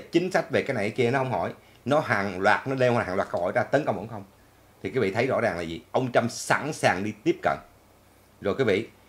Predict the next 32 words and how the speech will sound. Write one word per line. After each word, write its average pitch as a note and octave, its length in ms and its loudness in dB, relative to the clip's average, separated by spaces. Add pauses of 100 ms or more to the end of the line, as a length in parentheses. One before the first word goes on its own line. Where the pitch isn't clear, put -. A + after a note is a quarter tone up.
(160)
khi D#3+ 280 4
mà A2+ 280 0
ổng B2 200 -2
nghe B2 140 2
lời G2 160 4
con A2 140 -2
trai G#2 180 0
của F#2 120 -4
ổng, F#2 140 -2 (260)
Barron A#2+ 320 2 (160)
Trump, D3+ 180 6 (880)
ổng C3+ 160 2
lên B2+ 180 8
một A#2 120 -2
cái C#3+ 140 -4
trang A#2 200 4
mà - 80 -4
ổng B2 120 -6 (100)
chưa F3 160 10
bao C#3+ 120 10
giờ A2 200 2
biết C#3+ 180 0
hết. D#3+ 120 -8 (880)
Andy C#3+ 260 6
Ross D3+ 240 4
là G2 80 0
ai A2+ 220 0
ổng - 140 -4
cũng A#2 120 -8
không A#2+ 140 -8
biết G#2+ 160 -4
luôn. A#2+ 100 -12